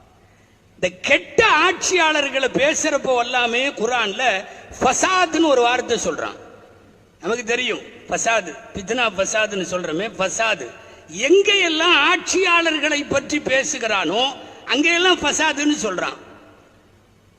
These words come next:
நாம வாழ்ந்துட்டு இருக்கிற காலத்துல நடக்கிறத குர்ஆன் அப்பவே சொல்லுது. ஃபசாது, "இன்னல் முலூக இதா தகலு கரியத்தன் அஃப்சதுஹா." குர்ஆனுடைய வாக்கியம்.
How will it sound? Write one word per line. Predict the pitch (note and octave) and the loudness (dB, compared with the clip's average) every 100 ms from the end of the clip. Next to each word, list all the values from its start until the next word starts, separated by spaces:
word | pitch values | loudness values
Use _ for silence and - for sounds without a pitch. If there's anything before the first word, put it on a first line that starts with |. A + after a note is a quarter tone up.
| - | -6
நாம | G#3 B3 | -2 0
வாழ்ந்துட்டு | G3 A3+ D4+ D4+ | 0 0 2 2
இருக்கிற | D4+ D4+ C#4 | 0 -4 -2
காலத்துல | C4 B3 C#4+ C#4+ C4 | 0 -2 -2 -4 -4
நடக்கிறத | A#3+ B3 A#3+ B3+ C#4+ | -2 -4 -6 -4 -4
குர்ஆன் | A#3+ B3+ C4 | -2 -2 0
அப்பவே | A3+ A#3+ B3 | -2 -2 -4
சொல்லுது. | G3 G#3 G#3 E3 - - - - - _ _ _ _ _ _ _ | -4 -4 -4 -6 -14 -20 -20 -20 -20 _ _ _ _ _ _ _
ஃபசாது, | F#3+ G3 B3+ F#3+ - - - - - - _ _ | -4 -2 -2 -2 -6 -16 -20 -20 -20 -20 _ _
"இன்னல் | F#3+ B3+ C4+ C4 B3 | -6 -2 0 -2 -2
முலூக | A3 A#3 C4+ C#4 B3+ | -4 -4 -4 -6 -4
இதா | A#3+ A3+ A#3 A3+ | -4 -2 -2 -2
தகலு | G3+ G#3 B3+ C#4 C4+ - | -2 -4 -4 -4 -6 -4
கரியத்தன் | A3 A#3+ A#3+ F#3 A#3 A#3 | -4 -2 -4 -2 -4 -4
அஃப்சதுஹா." | G3 G3+ - A#3+ A3 G3+ F#3 D#3 F#3+ - - - - - - _ _ _ _ _ _ _ _ | -2 -4 -2 -4 -4 -4 -6 -4 -6 -8 -18 -20 -20 -20 -20 _ _ _ _ _ _ _ _
குர்ஆனுடைய | - B3+ B3+ A3 | 2 4 4 4
வாக்கியம். | G3 G3+ G3 F3+ E3 | 2 0 -4 -6 -6